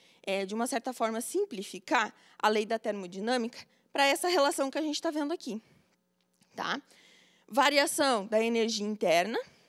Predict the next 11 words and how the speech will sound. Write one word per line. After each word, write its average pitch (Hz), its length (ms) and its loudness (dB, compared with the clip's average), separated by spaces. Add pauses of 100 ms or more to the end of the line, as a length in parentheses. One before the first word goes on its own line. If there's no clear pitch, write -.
(160)
que - 120 -10
a - 20 -4
gente 208 160 -4
já 226 120 -6
falou 214 300 0
em 269 120 0
outra 208 240 -6
aula 190 280 0
também, 202 480 -6 (120)
tá? - 220 -10 (440)
Igual 240 540 4